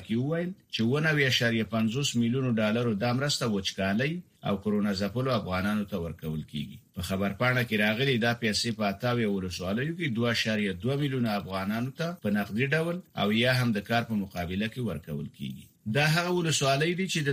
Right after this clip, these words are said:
نړیوال بانک په باور وچکالۍ تر نورو ډېرې ځپلي او د هغو کسانو شمیر پکې زیات دی چې د خوړو خوندیتوب نه لري. په افغانستان کې د نړیوال بانک مشر هنري کیرالي ویلي، افغانستان د هغو هیوادونو له ډلې دی چې د اقلیمي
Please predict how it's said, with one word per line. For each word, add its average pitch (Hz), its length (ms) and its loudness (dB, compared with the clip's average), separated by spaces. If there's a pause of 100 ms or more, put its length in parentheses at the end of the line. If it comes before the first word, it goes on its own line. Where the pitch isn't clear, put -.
نړیوال 131 460 4 (120)
بانک 151 200 0
په 131 80 0 (100)
باور 117 320 2 (300)
وچکالۍ 117 600 2
تر 113 120 2 (140)
نورو 123 260 0
ډېرې 104 300 2
ځپلي 120 480 -2
او 175 140 0
د - 20 2 (120)
هغو 139 160 0 (100)
کسانو 117 400 2
شمیر 123 240 -2
پکې 95 280 -4
زیات 127 240 2
دی 160 140 0
چې 135 100 -2
د 104 140 0
خوړو 107 320 0
خوندیتوب 92 580 -4
نه 90 120 -4
لري. - 200 -10 (100)
په 104 120 0
افغانستان 110 500 2
کې 123 160 0
د 107 40 2 (120)
نړیوال 110 460 2 (140)
بانک 110 200 2
مشر 113 360 0 (220)
هنري 117 360 2
کیرالي 120 480 2
ویلي، 139 360 2 (300)
افغانستان 110 540 2
د 110 60 2 (140)
هغو 151 280 2
هیوادونو 123 560 2
له 107 160 2
ډلې 143 260 0
دی 185 80 0
چې - 260 -2
د - 20 4 (100)
اقلیمي 120 300 0